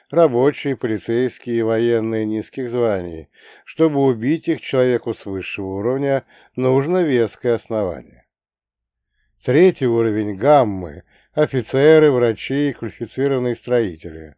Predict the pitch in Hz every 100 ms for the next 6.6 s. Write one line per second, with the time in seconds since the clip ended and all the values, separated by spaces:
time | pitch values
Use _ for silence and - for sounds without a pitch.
0 | _ _ _ _ _ _ - 127 135 165
1 | 180 151 151 135 117 147 123 - 98 90
2 | 80 139 147 - 120 107 - - 110 95
3 | 104 - 98 - 123 135 139 101 101 92
4 | 117 127 120 - _ _ - _ 165 160
5 | 156 139 131 139 135 - 123 110 110 113
6 | 98 87 - - 71 67